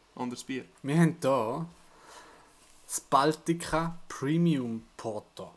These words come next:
Speaker 1: Was haben wir denn vorher gehabt?
Speaker 2: Das Lager.
Speaker 1: Ah, das Lager von Baltica.
Speaker 2: Ja.
Speaker 1: Das hast du als besseres, mehr besseres Lager bezeichnet, oder?
Speaker 2: Ja, ich habe es eigentlich nicht so gefeiert. Der
Speaker 1: Du hast aber gesagt, du würdest es z-,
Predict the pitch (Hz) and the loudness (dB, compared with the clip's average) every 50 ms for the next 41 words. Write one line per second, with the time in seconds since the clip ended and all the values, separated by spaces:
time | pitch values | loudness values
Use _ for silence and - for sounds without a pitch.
0 | _ _ _ _ _ _ _ _ _ _ _ _ _ _ _ - - - - - | _ _ _ _ _ _ _ _ _ _ _ _ _ _ _ -20 -20 -20 -18 -16
1 | - - 98 98 95 98 95 98 92 - - - 101 123 - - - 147 160 175 | -14 -12 -10 -10 -8 -10 -10 -12 -14 -14 -12 -10 -10 -10 -10 -12 -16 -18 -18 -18
2 | - - - - _ _ - - - 123 110 113 123 135 131 - 123 107 - - | -20 -20 -20 -20 _ _ -20 -12 -8 -6 -2 0 0 0 0 -2 -8 -8 -10 -18
3 | - - - - _ _ _ - - - 104 131 156 160 143 - - - 87 87 | -20 -20 -20 -20 _ _ _ -16 -16 -16 -16 -16 -20 -20 -20 -20 -20 -20 -20 -20
4 | - - - - - - - - - 90 87 - - - 123 117 101 - - - | -20 -20 -20 -20 -20 -20 -18 -16 -14 -14 -14 -14 -14 -16 -18 -18 -18 -18 -16 -16
5 | 104 98 - 95 - - - - - - - - - - - - - _ _ _ | -16 -14 -14 -14 -16 -16 -18 -20 -20 -20 -20 -20 -20 -20 -20 -20 -20 _ _ _
6 | - - - - - - - 127 123 - - - - - - - _ _ _ _ | -10 -10 -10 -10 -12 -20 -16 -14 -12 -12 -14 -16 -20 -20 -20 -20 _ _ _ _
7 | - - - _ _ _ _ _ _ _ _ _ _ _ _ _ - 110 104 - | -12 -12 -12 _ _ _ _ _ _ _ _ _ _ _ _ _ -14 -12 -10 -8
8 | 110 107 104 98 95 - - - 120 113 113 90 101 104 104 98 - - - 117 | -8 -8 -8 -8 -10 -10 -10 -8 -6 -4 -2 -2 -2 -4 -4 -6 -8 -6 -4 -4
9 | 120 117 - - 117 107 - - 123 135 139 131 120 120 117 - - 117 107 - | -4 -2 -4 -6 -6 -6 -6 -2 0 0 0 0 0 -2 -2 -2 -4 -6 -8 -8
10 | 113 107 113 127 - 131 123 131 131 - - 95 92 92 - - 98 92 - 107 | -6 -6 -6 -6 -6 -10 -10 -10 -10 -8 -8 -8 -8 -8 -12 -14 -14 -12 -10 -10
11 | 107 123 - - _ - - 123 120 127 139 170 190 - - - 156 - 165 151 | -10 -12 -14 -16 _ -6 0 4 8 10 10 10 10 8 2 0 2 4 4 4
12 | - 123 - - 131 - - - 170 170 - - 165 165 175 185 202 - - - | 4 2 2 2 0 0 2 0 -2 -2 0 2 4 4 4 4 0 -2 -6 -16
13 | - - - - - - - - - - - - - - - - _ - - - | -16 -16 -20 -20 -20 -20 -20 -20 -20 -20 -20 -20 -20 -20 -20 -20 _ -20 -20 -20
14 | - - _ - - - - - - - 123 120 120 120 117 117 117 117 120 123 | -20 -20 _ -14 -14 -14 -12 -4 2 4 6 6 6 6 6 4 2 2 0 -2
15 | 117 123 110 110 - - 120 113 131 127 - 123 117 113 117 113 113 110 - - | -2 -4 -6 -6 -6 -6 -6 -6 -8 -8 -10 -10 -8 -8 -8 -8 -10 -12 -12 -14
16 | - - - - - | -16 -16 -14 -14 -14